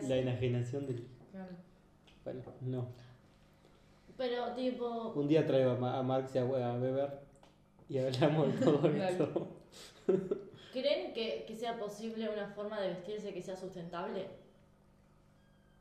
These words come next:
Speaker 2: Mm,
Speaker 3: ¿Lo ven
Speaker 2: o sea,
Speaker 3: viable que pase?
Speaker 2: incus-, incluso
Speaker 1: No.
Speaker 2: si es, tipo, utop-, no, si es utópico, no pasa.
Speaker 3: No, no, no. Si, ¿creen que pueda pasar?
Speaker 2: Mi propuesta sería cerrar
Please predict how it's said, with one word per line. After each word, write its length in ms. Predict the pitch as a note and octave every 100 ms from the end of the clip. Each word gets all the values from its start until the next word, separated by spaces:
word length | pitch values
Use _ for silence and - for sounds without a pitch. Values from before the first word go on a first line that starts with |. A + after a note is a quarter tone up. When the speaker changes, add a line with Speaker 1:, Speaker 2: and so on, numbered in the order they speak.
| - - - -
Speaker 2:
Mm, 840 | F#3+ F#3 F#3 F3+ F#3 - - -
Speaker 3:
¿Lo 100 | G3
ven 140 | G#3 B3+
Speaker 2:
o 20 |
sea, 220 | A3+ A#3
Speaker 3:
viable 260 | C4 G#3+ E3+
que 80 | F#3
pase? 340 | G#3+ B3+ A#3
Speaker 2:
incus-, 260 | B3+ D4 - -
incluso 440 | A#3 A3+ C4 C#4
Speaker 1:
No. 80 | C#4
Speaker 2:
si 80 | B3+
es, 280 | A#3 A#3 G3+
tipo, 180 | G3 F3+
utop-, 380 | F3 G3 G3+ G3+
no, 200 | F3+ E3+
si 60 |
es 100 | F3 -
utópico, 400 | F3+ F3+ G3+ F#3+
no 340 | F3 E3 F3
pasa. 200 | F3 E3+ - - - - - -
Speaker 3:
No, 160 | D4+
no, 60 | E4+
no. 240 | F#4 F#4+ -
Si, 140 | - B3 -
¿creen 220 | C#4 D#4
que 60 | -
pueda 180 | B3 B3
pasar? 400 | B3+ G#3+ A3+ -
Speaker 2:
Mi 180 | B3+ B3+
propuesta 480 | B3+ B3 D#4+ F#4+
sería 240 | E4+ C4 C4+
cerrar 460 | A3+ G#3 F#3+ A3+